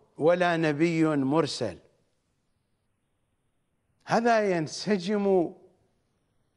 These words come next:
مع أولياء أهل البيت،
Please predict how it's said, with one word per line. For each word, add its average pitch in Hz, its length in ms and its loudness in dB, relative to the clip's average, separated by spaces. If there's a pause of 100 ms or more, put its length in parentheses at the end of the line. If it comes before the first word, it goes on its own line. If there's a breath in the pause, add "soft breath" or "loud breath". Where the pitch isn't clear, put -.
(1400)
مع 160 420 0
أولياء 170 760 2
أهل 160 240 -2
البيت، 139 640 -2